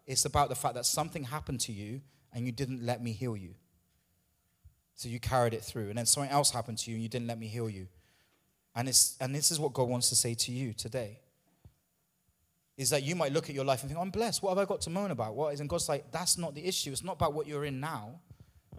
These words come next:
It's about what you haven't let me heal on the way." And that's what I started to realize, is like, "God, I'm not bringing things to you. I, I,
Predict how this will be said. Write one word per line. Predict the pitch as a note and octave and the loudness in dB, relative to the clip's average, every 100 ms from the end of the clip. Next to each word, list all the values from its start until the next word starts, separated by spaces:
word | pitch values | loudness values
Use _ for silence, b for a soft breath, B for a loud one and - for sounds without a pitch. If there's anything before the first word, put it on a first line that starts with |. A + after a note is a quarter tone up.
| - | -4
It's | C3 | 0
about | D#3+ D#3+ C#3 | 4 4 6
what | C#3+ | 4
you | |
haven't | C3+ C#3 | 4 2
let | C#3 C3+ | 2 2
me | B2+ | 2
heal | A#2+ C3 A2+ A2+ - | 4 6 4 2 -2
on | A#2 A#2 | 2 4
the | |
way." | A#2+ A2+ G2+ F#2+ _ _ _ _ _ _ _ _ _ _ _ _ _ _ _ _ _ _ _ _ _ _ _ _ _ _ _ _ _ | 4 2 -2 -12 _ _ _ _ _ _ _ _ _ _ _ _ _ _ _ _ _ _ _ _ _ _ _ _ _ _ _ _ _
And | B2 | 0
that's | C3+ B2+ - | 4 4 2
what | |
I | A2+ | 0
started | - A2+ A2 | 0 0 0
to | A#2+ | -2
realize, | B2+ A2+ G#2 | 0 0 0
is | G#2+ | -4
like, | A2 | -4
"God, | B2+ A2+ | 0 2
I'm | B2 | 2
not | C3 A2 | 0 -2
bringing | C3 D3 A#2 | -4 -2 -4
things | - G#2+ G2+ | -6 -4 -4
to | - | -4
you. | G2+ G2 G2+ | -8 -8 0
I, | A2+ | 4
I, | A#2 G#2+ A2+ A2+ | 4 4 2 2